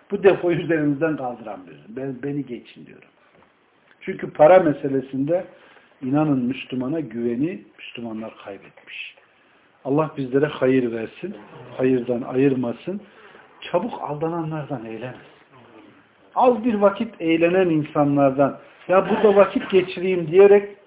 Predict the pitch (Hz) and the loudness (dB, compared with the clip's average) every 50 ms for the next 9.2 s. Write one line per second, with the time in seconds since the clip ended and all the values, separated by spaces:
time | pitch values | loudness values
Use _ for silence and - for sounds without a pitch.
0 | _ _ _ _ _ _ _ _ 143 139 - - - 143 147 143 139 139 139 139 | _ _ _ _ _ _ _ _ -16 -16 -14 -10 -6 -2 0 0 0 2 2 0
1 | 151 165 147 - - 139 123 - - 135 123 120 120 117 110 110 117 127 131 123 | 0 -2 -6 -8 -10 -10 -10 -10 -8 -8 -8 -6 -6 -8 -10 -8 -6 -6 -4 -4
2 | 113 113 113 113 107 101 110 107 101 95 87 85 87 - - - - - - 80 | -6 -8 -12 -14 -14 -16 -16 -16 -16 -18 -18 -20 -20 -20 -20 -20 -20 -20 -20 -20
3 | 78 - - - - - - - - - - - - - - - - _ _ - | -20 -20 -20 -18 -16 -16 -16 -16 -18 -20 -20 -20 -20 -20 -20 -20 -20 _ _ 6
4 | 196 170 135 - - - - - - - - - - - - - - - - - | 6 6 6 6 0 -8 -18 -20 -20 -20 -20 -20 -20 -20 -20 -20 -20 -20 -20 -20
5 | - - - - - - - - - - - - - - - - 160 214 214 - | -20 -20 -20 -20 -20 -20 -20 -20 -20 -20 -20 -20 -20 -20 -2 2 2 2 4 6
6 | 277 269 - 233 - - 233 220 220 247 240 - - 202 208 214 208 - - 202 | 4 4 4 0 -4 -2 0 4 4 4 4 4 4 6 6 6 6 6 6 4
7 | 180 165 156 156 156 165 - - - - - _ _ _ _ _ _ 294 233 214 | 4 6 4 4 4 2 0 -8 -18 -20 -20 _ _ _ _ _ _ 2 4 6
8 | 180 160 147 151 - - - 143 127 - - - 139 127 131 123 127 131 156 180 | 6 6 4 0 -4 -4 -6 -6 -6 -6 -6 -4 -2 0 0 -2 2 2 2 2
9 | 208 - - | 2 0 -6